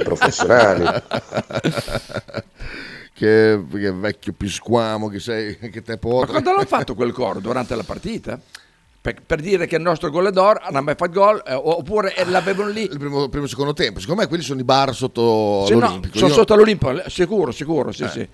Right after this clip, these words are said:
Speaker 2: meno che... Sì, no, è l'Olimpico.
Speaker 3: No, è l'Olimpico, sì, sì, no, Olimpico, no,
Speaker 2: So,
Speaker 3: no.
Speaker 2: Dallo, eh,
Speaker 3: Ma certo,
Speaker 2: Madonna,
Speaker 3: no, Dallo non
Speaker 2: Dallo.
Speaker 3: c'era.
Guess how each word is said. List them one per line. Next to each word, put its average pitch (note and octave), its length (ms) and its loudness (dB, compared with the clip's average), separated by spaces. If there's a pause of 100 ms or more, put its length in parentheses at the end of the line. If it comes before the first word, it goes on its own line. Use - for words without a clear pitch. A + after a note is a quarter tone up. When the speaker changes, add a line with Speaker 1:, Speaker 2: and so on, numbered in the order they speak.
Speaker 2:
meno C3+ 180 -2
che... C#3 320 -4 (640)
Sì, - 200 -12
no, E2+ 140 -10
è C2 80 -12
l'Olimpico. G2+ 380 -2
Speaker 3:
No, - 60 -2
è A#2+ 40 4
l'Olimpico, G3+ 380 2
sì, D#3 160 -2
sì, A#2 120 -4
no, A2+ 120 -4
Olimpico, B2 360 -8
no, B2 140 -4
Speaker 2:
So, D3+ 60 -4
Speaker 3:
no. A2 80 -4
Speaker 2:
Dallo, B2+ 480 0
eh, F2+ 300 -6 (580)
Speaker 3:
Ma - 100 -16
certo, - 320 -4
Speaker 2:
Madonna, F#2+ 160 -6
Speaker 3:
no, G2 80 -8
Dallo B2+ 260 0
non G#2+ 120 -2
Speaker 2:
Dallo. E3+ 40 -4
Speaker 3:
c'era. D3 420 0